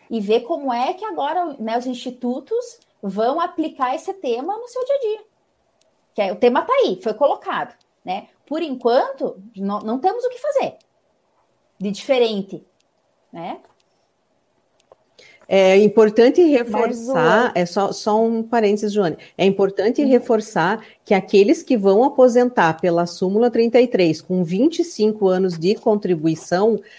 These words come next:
Speaker 2: são só vinte e cinco. Pra esses, não vale
Speaker 1: Não
Speaker 2: a
Speaker 1: muda nada.
Speaker 2: conversão. Pra esses não vale, entende? Então, por exemplo,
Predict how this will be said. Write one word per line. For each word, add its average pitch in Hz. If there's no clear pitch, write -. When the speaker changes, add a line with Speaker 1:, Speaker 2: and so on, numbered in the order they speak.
Speaker 2:
são 226
só 175
vinte 190
e 285
cinco. 277
Pra 202
esses, 196
não 214
vale 185
Speaker 1:
Não 190
Speaker 2:
a -
Speaker 1:
muda 202
nada. 190
Speaker 2:
conversão. 277
Pra 208
esses 190
não 233
vale, 277
entende? 196
Então, 214
por 233
exemplo, 202